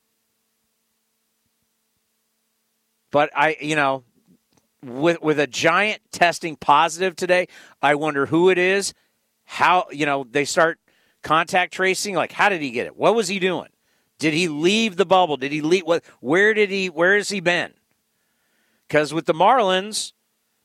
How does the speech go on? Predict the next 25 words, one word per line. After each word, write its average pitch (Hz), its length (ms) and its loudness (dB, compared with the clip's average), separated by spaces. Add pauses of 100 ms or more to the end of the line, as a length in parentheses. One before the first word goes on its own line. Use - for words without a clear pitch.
(400)
Major 208 340 0
League 254 140 -4
Baseball 208 500 2
wants, 170 320 -4 (340)
Major 247 360 0
League 277 120 -4
Baseball 214 440 0
is 143 100 -6
great 165 320 0
of 143 100 -4
going, 143 460 0 (200)
"We're 160 300 2
just 240 220 -4
gonna 214 160 -2
put - 180 -2
out 170 220 0
reports 160 560 -2
that 147 140 0
are 127 240 0 (100)
false 147 600 0 (840)
<laughs> - 960 -14
and 175 360 2
act 165 340 0
like, 170 320 0
uh, 151 440 4